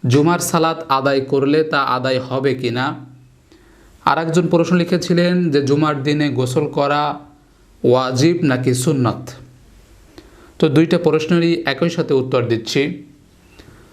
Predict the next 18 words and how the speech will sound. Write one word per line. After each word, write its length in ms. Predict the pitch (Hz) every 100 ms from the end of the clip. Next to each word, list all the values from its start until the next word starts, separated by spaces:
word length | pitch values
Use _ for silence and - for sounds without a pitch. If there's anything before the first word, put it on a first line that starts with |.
| - - - -
সহিহ 460 | - 185 190 190 - - -
হাদিসের 500 | - 151 185 180 147
মধ্যে 580 | 127 113 135 135 180 - - - - - - 120
জুমার 400 | 156 175 170 151
দিনে 320 | 175 175 175
গোসলের 840 | 135 139 - 175 170 170 151 - - -
যতগুলো 540 | 127 135 165 156 156 147
হাদিস 360 | 143 131 131 -
পাওয়া 260 | 117 113
যায়, 280 | 110 113 127 - - - - _ -
সবগুলো 480 | - 196 175 160 175 170
হাদিসের 380 | 160 175 175 156
মধ্যেই 420 | 143 127 127 151
নবী 200 | 156 139
করিম 280 | 135 139 151
সাল্লাল্লাহু 600 | - 139 131 143 151 139
আলাইহি 240 | 135 139
ওয়াসাল্লাম 760 | 131 127 170 156 156 156 156